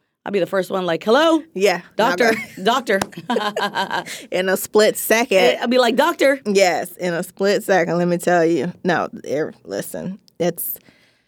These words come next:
Speaker 2: it's just a sad situation all around. And, you know, we just gotta make sure, you know, we take care of ourselves. Um, you know, no matter if you're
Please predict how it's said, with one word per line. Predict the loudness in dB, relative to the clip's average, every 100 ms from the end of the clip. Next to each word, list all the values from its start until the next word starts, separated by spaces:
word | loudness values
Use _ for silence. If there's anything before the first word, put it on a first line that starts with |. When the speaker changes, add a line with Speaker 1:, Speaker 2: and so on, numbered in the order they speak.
| _ _ _ _ _
Speaker 2:
it's | 2
just | 2 0
a | 0
sad | 0 0 -2
situation | -2 0 0 0
all | -2 -2
around. | 0 0 0 -2
And, | -4 -6 -4
you | 2
know, | 4
we | 4
just | 2 -2
gotta | 0 2 2
make | 2
sure, | 2 2 2
you | 2 0
know, | 2
we | 2
take | 2 2
care | 4
of | 4
ourselves. | 2 2 4 4 4 2 -2 -6
Um, | -4 -4 -6 -8 -12 _ _ _ -4
you | -2
know, | -2
no | -2
matter | -2 0 0
if |
you're | -2 -6